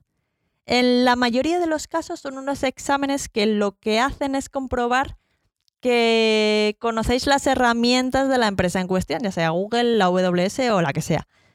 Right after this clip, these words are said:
Pero además suelen implicar también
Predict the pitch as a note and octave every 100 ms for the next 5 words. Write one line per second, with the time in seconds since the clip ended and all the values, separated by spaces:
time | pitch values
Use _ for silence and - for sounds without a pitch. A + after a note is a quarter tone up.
0 | _ _ _ - D#4 D#4 D#4+ D#4 C4+ B3
1 | - C4+ C4 C4 C4 B3 A#3 A#3 A#3 A3+
2 | A3+ B3